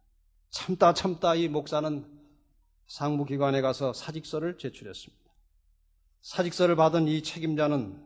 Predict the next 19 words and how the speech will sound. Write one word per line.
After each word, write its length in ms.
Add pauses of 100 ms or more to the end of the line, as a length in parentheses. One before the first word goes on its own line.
(140)
상당히 720
놀라움을 760
금치 260
못했습니다. 500 (420)
어떻게 340
이렇게 480
쉽게 640
사직서를 680
가져왔을까? 640 (420)
질문을 420
했습니다. 540 (500)
"당신 460
교회 340
성도들이 800
당신의 420
얼굴에 400
침을 340
뱉었습니까?" 680 (800)
"아닙니다." 500